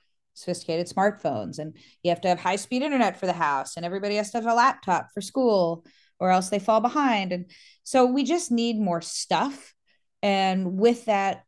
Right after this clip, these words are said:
also with the, you know, everyone has their eyes glued to social media. We're seeing people who have more stuff. We're seeing more aspirational lives, and that's becoming,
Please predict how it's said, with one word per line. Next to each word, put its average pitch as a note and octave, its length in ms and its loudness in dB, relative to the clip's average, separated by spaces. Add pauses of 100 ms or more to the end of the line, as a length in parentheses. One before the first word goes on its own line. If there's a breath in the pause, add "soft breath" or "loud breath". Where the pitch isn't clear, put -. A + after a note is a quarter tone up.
also A3+ 480 0
with G#3+ 200 -2
the, G3 200 -2
you G3+ 120 -4
know, F3 180 -6
everyone F#3 340 -4
has F3 280 -4
their - 260 -4 (120)
eyes E3+ 280 -2
glued F3+ 260 -4
to F3+ 100 -12
social F3 340 -6
media. F#3 300 0
We're G3 140 -2
seeing B3 500 2
people E3+ 380 -4
who D#3 80 -6
have D3 160 -6
more D3+ 120 -12
stuff. - 340 -10
We're F3 60 -6
seeing A3+ 320 0
more G3 180 0
aspirational D#3+ 760 -6
lives, C#3+ 360 -4
and D#3+ 120 -10
that's D#3+ 160 -8
becoming, E3 540 -10